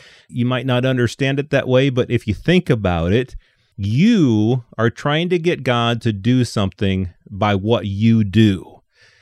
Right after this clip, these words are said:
That is self-righteousness. That is yourself trying to get God to do something. That's not grace. And God operates in our lives through his grace.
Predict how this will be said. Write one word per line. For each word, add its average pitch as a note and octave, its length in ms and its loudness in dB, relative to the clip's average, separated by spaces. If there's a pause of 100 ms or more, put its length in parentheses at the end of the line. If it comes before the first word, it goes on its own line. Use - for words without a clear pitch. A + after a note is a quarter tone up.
(200)
That A2+ 180 2
is B2 160 0
self-righteousness. G2+ 1700 -2
That F2+ 180 -2
is F2+ 140 0
yourself A#2+ 580 0
trying G#2+ 280 -4
to A2+ 80 -2
get A2 200 -4
God G2+ 220 -2
to G2 80 -4
do G2+ 160 0
something. F#2+ 320 -4
That's G2+ 320 -6
not C3+ 400 -4
grace. E3 640 -6 (460)
And G#2 160 -6
God D3 260 0
operates C3+ 680 -2
in B2 180 0
our C#3 200 -2
lives G#2 600 -2 (280)
through A2 560 2 (160)
his F#2+ 280 -2
grace. G2 760 -2